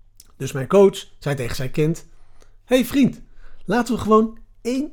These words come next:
stukje maar zoeken." Waarop zijn zoon zei: "Oké." En ze haastten zich naar boven naar een puzzelkamer.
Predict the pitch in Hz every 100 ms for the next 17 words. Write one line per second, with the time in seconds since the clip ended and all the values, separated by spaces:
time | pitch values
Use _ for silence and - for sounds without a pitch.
0 | - - - 359 359 208 156 135 139 -
1 | - - - - - - - 160 151 -
2 | 131 175 190 196 175 170 180 - - -
3 | - - 339 226 226 254 - - - -
4 | - - - 185 160 139 196 226 - 190
5 | 220 - - - - 139 165 247 - 190
6 | 180 190 165 156 147 113 95